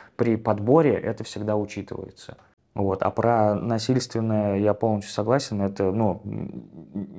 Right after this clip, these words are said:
не надо перегибать палку, да, как ты выразился, вообще во всех вопросах это полезно,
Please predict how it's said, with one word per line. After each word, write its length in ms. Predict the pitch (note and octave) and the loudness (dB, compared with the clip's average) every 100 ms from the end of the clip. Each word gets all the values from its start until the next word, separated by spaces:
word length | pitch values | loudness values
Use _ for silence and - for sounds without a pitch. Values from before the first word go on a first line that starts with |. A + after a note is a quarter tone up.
| F#2+ | -2
не 120 | B2 | 4
надо 240 | D3+ B2 A2+ | 6 4 4
перегибать 540 | A#2 A#2 A2 A2+ A2 | 0 0 2 2 4
палку, 320 | D#3 F#3 - | 4 4 0
да, 140 | A2 A#2 | -4 -2
как 180 | A2 | -4
ты 120 | - G#2 | -4 -2
выразился, 580 | G2+ F#2+ F#2+ - G2+ G2+ | -2 -2 -4 -4 -6 -6
вообще 460 | G#2+ A2 A2 - A2 | 0 2 2 4 4
во 100 | G2+ | 4
всех 240 | - - | 2 2
вопросах 440 | - - A2+ - G#2 | 2 4 2 0 -8
это 120 | - | -4
полезно, 440 | - F#2+ F#2 - | -2 0 -2 -4